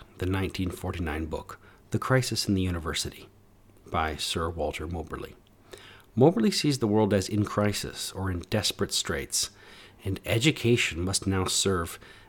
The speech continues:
as an ethical, moral, spiritual guide for the aimlessly adrift in the world. Oakeshott may consider this idea to be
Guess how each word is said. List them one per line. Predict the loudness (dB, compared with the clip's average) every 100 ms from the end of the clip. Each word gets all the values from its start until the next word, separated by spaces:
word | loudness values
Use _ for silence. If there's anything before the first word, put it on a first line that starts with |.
| -8
as | -6 -4
an | -4
ethical, | -6 -2 -2 -2 -6 -10 -20 -2
moral, | 4 4 4 -2 -8 -20 -20 -10
spiritual | -6 2 4 4 4 4 6
guide | 4 -2 -4 -4 -8 -16 -20 -20 -20 -20
for | -4 -2
the | -2 0
aimlessly | 6 6 6 2 2
adrift | 2 0 -2 -4 -10 -6
in | -2
the | -2
world. | -4 -8 -12 -18 -20 -20 -20 -20 -20 -20 -20 -20 -20 -20 -20 -20 -20 -20 -20 -20 -20 -20 2
Oakeshott | 4 6 6
may | 6 6
consider | 2 2 2
this | 2 0
idea | 0 0 -2
to | -2 -6
be | -4 -4 -4